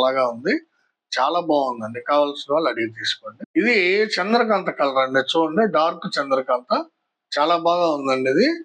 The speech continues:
కావాల్సిన వాళ్ళు అడిగి తీసుకోండి. ఇది ఒక కలర్ అండి, బిస్కెట్ కలర్. ఇది ఫోల్డింగ్ వేసి ఉంది, అందువల్ల ఓపెన్ చేయట్లేదు. బిస్కెట్ కలర్ శారీ అండి. చాలా బాగుంది. కావాల్సిన వాళ్ళు తీసుకోవచ్చు. ఇది ఆర్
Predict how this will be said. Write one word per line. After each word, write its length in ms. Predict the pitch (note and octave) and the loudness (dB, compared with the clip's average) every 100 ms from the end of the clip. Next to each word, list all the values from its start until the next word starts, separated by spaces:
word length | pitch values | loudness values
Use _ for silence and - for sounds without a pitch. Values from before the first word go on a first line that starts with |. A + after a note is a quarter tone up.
| - _ _ - | -16 _ _ -2
కావాల్సిన 380 | C#3+ D3+ D3 C#3 C#3 | 2 2 0 -2 0
వాళ్ళు 140 | D3 B2 | 0 -2
అడిగి 160 | A#2+ A#2+ | -4 -2
తీసుకోండి. 460 | A2+ - A3+ A3+ D#4 - _ _ _ _ _ - | -4 -4 -8 -6 -6 -6 _ _ _ _ _ 0
ఇది 100 | G3 A#3+ | 2 2
ఒక 80 | A#3+ | 2
కలర్ 220 | B3 B3+ A3 | 2 2 2
అండి, 180 | F3 G3 G#3 | 2 2 2
బిస్కెట్ 440 | F3+ - - G#3+ G3+ F#3 | 0 -2 -4 -4 -4 -2
కలర్. 320 | D3 C#3 F3+ D4+ A#3+ | 0 2 2 4 4
ఇది 120 | F#3 D#3+ - | 4 4 2
ఫోల్డింగ్ 400 | F3+ G#3+ G#3+ F#3+ | 2 2 2 4
వేసి 220 | E3+ F3 - | 4 2 0
ఉంది, 140 | D#3 D#3+ | 0 2
అందువల్ల 340 | D3+ D3+ D#3 E3+ D3 D#3 | 2 2 2 2 2 2
ఓపెన్ 240 | D#3+ D#3+ D3+ | 2 0 0
చేయట్లేదు. 520 | C3 C3 B2 A#2+ A3 - _ _ _ _ _ | -2 -4 -4 -2 0 -2 _ _ _ _ _
బిస్కెట్ 360 | D#3+ - G#3+ G3+ - | -2 -2 -4 -4 -4
కలర్ 240 | D3+ C3+ C#3 | -2 -2 -2
శారీ 220 | C3 C3 B2+ | -2 -2 -4
అండి. 140 | D3+ F3+ | -4 -2
చాలా 180 | C#3 C3+ B2+ | -2 -2 0
బాగుంది. 380 | C3+ C3 C3 F#3 D#3+ - _ _ _ C#3+ | 2 2 2 -2 -2 -8 _ _ _ 0
కావాల్సిన 380 | C#3+ C#3 - C#3 | 2 0 -2 -2
వాళ్ళు 140 | D#3+ C3 | 0 0
తీసుకోవచ్చు. 560 | A2+ - - - - - - - - - - _ _ _ _ _ _ _ - _ F#3+ | -2 -4 -12 -6 -6 -6 -12 -10 -10 -10 -16 _ _ _ _ _ _ _ -20 _ -2
ఇది 140 | A#3 A3+ F#3+ F#3+ E3 | 0 2 2 2 2
ఆర్ 120 | F#3+ | 0